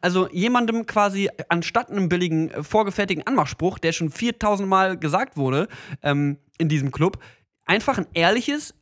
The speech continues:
auf den Moment bezogenes Kompliment. Und wenn's nur so blöd ist wie,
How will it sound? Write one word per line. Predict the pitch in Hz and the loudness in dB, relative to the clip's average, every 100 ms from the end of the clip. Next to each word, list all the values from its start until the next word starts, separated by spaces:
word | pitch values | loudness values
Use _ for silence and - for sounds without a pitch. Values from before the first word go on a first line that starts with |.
| - | -2
auf | 185 208 | 0 0
den | 226 | 0
Moment | 180 143 156 | 2 2 0
bezogenes | 101 - 143 190 - | -4 -4 -2 -4 -4
Kompliment. | 143 143 262 175 - - | -4 0 0 0 -2 -4
Und | 143 131 | -2 0
wenn's | 185 - | -2 -2
nur | 233 | -4
so | 202 | -2
blöd | 165 202 | 0 0
ist | 214 - | -2 -4
wie, | 214 226 | -2 -2